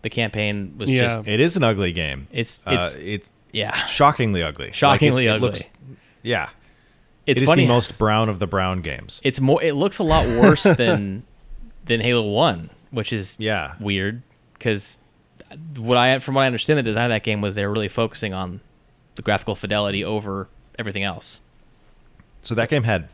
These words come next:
Speaker 3: major development problems, which is why it came out the way it did. It ended up, like, they just ran out of time and had to release the game, and it was, like, incomplete.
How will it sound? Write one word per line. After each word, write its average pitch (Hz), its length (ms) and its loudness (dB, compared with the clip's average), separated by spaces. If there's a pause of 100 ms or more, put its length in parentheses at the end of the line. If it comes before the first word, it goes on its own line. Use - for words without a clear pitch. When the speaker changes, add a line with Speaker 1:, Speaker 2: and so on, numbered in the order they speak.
Speaker 3:
major 87 680 -4
development 80 480 -8 (140)
problems, 92 400 -4
which 82 160 -12
is 76 120 -10
why 82 180 -4
it - 80 -10
came 80 180 -10
out 76 160 -10
the 80 80 -12
way 76 140 -6
it 73 140 -12
did. 82 180 -8
It 87 100 -6
ended 117 140 -2
up, 98 200 -6
like, 82 260 -8 (320)
they 101 80 -4
just 98 180 -6
ran 90 180 -6
out 78 140 -8
of 73 80 -14
time 78 220 -12
and 78 100 -12
had 76 100 -12
to 67 60 -14
release 71 260 -12
the - 80 -14
game, 87 260 -8
and 80 60 -10
it 64 60 -12
was, 76 120 -14
like, 73 280 -14
incomplete. 78 500 -12